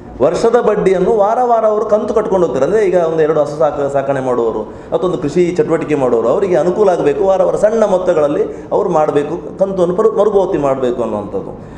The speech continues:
ಇದನ್ನು ದುಷ್ಟ ನೆಗೆಟಿವ್ ರೀತಿಯಲ್ಲಿ ಅದನ್ನು ಬಿಂಬಿಸಿದ ಕಾರಣಗಳಿದ್ದಾವೆ. ಈಗ ಇಪ್ಪತ್ತು ವರ್ಷಗಳಲ್ಲಿ ಅಥವಾ ಇಪ್ಪತ್ತೈದು ವರ್ಷಗಳಲ್ಲಿ ಅಥವಾ ಸಂಸ್ಥೆ ಪ್ರಾರಂಭದ ನಲವತ್ತು ವರ್ಷಗಳಲ್ಲಿ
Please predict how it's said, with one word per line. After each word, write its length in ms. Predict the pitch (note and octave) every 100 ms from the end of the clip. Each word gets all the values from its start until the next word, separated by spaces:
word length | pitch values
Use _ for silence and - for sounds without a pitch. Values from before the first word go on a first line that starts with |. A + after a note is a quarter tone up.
| F3
ಇದನ್ನು 640 | F#3+ B3+ A#3+ G#3+ F#3+ - - C3
ದುಷ್ಟ 260 | F#3+ G3+ B3 A3+ G3+
ನೆಗೆಟಿವ್ 360 | F3+ F#3 A#3+ A3
ರೀತಿಯಲ್ಲಿ 360 | G3 F#3 F3+ F#3+
ಅದನ್ನು 600 | E3 D3+ A#2+ - - - - - - -
ಬಿಂಬಿಸಿದ 360 | B2 F#3 F#3 F3
ಕಾರಣಗಳಿದ್ದಾವೆ. 1040 | D#3+ C#3 D3 B2+ A2+ F#2 D#2+ - - -
ಈಗ 60 | -
ಇಪ್ಪತ್ತು 460 | F3+ - B3 B3 A3+
ವರ್ಷಗಳಲ್ಲಿ 840 | A3+ A3+ G#3+ G#3+ G#3+ G#3 G3 F3
ಅಥವಾ 140 | F3 F3
ಇಪ್ಪತ್ತೈದು 420 | - G3+ G#3 F#3+
ವರ್ಷಗಳಲ್ಲಿ 400 | F#3 F#3 F#3 F#3
ಅಥವಾ 240 | F3+ D3+
ಸಂಸ್ಥೆ 180 | F3 G#3
ಪ್ರಾರಂಭದ 340 | F#3 F#3 F3+
ನಲವತ್ತು 420 | E3 C#3+ F3+ F3+ F3+
ವರ್ಷಗಳಲ್ಲಿ 540 | F3+ F3 E3+ E3 F3